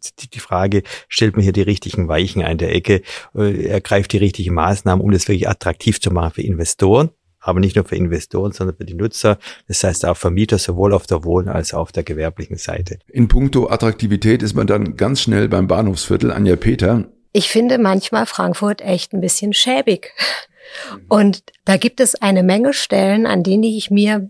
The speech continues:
Speaker 3: mehr, mm, Ästhetik wünsche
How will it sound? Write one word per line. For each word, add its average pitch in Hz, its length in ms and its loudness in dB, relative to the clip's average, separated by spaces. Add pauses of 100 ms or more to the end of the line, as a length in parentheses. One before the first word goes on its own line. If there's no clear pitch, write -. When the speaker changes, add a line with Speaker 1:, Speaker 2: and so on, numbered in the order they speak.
Speaker 3:
mehr, 202 520 2 (1200)
mm, 247 480 0
Ästhetik 233 680 0
wünsche 277 540 2